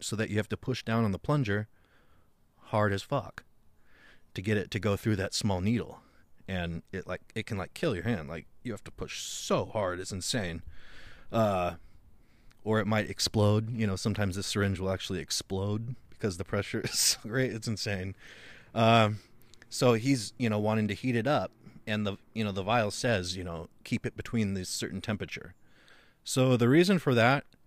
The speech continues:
is that if you leave it in the sun or, you know, exposed to, like, a lot of light or a lot of, it's mostly light, um,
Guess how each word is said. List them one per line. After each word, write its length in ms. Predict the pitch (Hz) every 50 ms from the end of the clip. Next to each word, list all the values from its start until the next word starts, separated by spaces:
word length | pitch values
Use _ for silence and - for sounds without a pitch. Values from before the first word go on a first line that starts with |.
| - _ _ _ -
is 220 | - 117 110 95 107
that 260 | 123 120 120 - -
if 180 | 110 - -
you 80 | 123 123
leave 220 | 123 143 147 135
it 120 | 156 147 -
in 160 | 127 113 110
the 60 | 104 98
sun 600 | - - - 98 104 107 117 120 131 139 143 - - _ _ - - - - _ -
or, 240 | - 113 113 110 - - -
you 100 | - 117
know, 120 | 113 110 110
exposed 560 | 107 - - - - 113 113 120 120 - -
to, 80 | - 107
like, 200 | 104 95 - 92
a 40 |
lot 180 | 95 101 101 95
of 80 | 92 87
light 460 | 87 87 95 107 113 123 - - - - -
or 240 | 110 101 98 95 - -
a 80 | 101
lot 160 | 101 104 107 101
of, 120 | 98 101 - - - - - - - - - - - - -
it's 120 | 120 -
mostly 360 | 160 170 160 - - 135 117
light, 500 | 104 95 95 95 101 117 135 - - - - - - - - - - - - - - - - -
um, 580 | 101 110 107 101 98 95 92 92 92 101 110